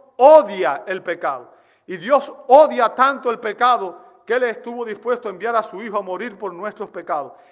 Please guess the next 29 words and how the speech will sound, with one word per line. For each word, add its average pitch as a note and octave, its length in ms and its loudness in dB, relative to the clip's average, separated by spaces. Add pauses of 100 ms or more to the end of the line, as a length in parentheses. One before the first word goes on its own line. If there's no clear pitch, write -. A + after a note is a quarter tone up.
(200)
En G#3 220 -4
la G3 200 0
cruz D4 260 -2
del B3+ 160 2
Calvario G3 840 -2
se A3 140 -6
demuestra G#3 880 -4 (380)
el G#3 180 0
rechazo A#3 680 2
absoluto G#3+ 840 -6 (220)
de G3+ 160 -4
Dios G#3 340 0
por G3 180 -4
el F#3 100 -4
pecado. D3 500 -6 (2500)
Por A3 260 -2
tanto, B3 960 -4
si A3+ 200 -8
Dios A3 340 2
odia C4 240 0
el B3 100 -2
pecado A#3 840 -4
y G#3+ 160 -12
yo B3+ 200 -2
soy C4+ 240 -6
un B3 160 -12
hijo B3+ 240 -6
de A3+ 120 -4
Dios, B3 420 -4